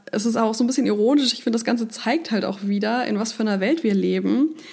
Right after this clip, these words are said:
Damit wir Frauen eine Bühne für den Diskurs über Sexismus bekommen und unsere Geschichten erzählen können,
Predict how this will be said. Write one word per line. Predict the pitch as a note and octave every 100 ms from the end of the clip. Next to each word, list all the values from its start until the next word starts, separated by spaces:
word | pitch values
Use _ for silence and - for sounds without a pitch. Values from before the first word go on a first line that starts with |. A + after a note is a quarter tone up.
| - - -
Damit | A3+ A3+ A3+
wir | C#4
Frauen | - A3 G#3+ C4+ D4+ D4+ D4+ -
eine | A3+ A3+
Bühne | G3+ A3+ C#4+ D4 D4 C#4+
für | B3+
den | A#3+
Diskurs | G#3+ - - C4+ E4
über | A#3
Sexismus | A#3+ A#3 A#3 C#4+ B3+ G#3+
bekommen | G3+ G3 G3+ A3
und | A#3+
unsere | - C4+ D4 -
Geschichten | A3 A3+ - D#4+ -
erzählen | F#3+ - F#3 E3+ G3
können, | G3 F#3+ A3+ D#4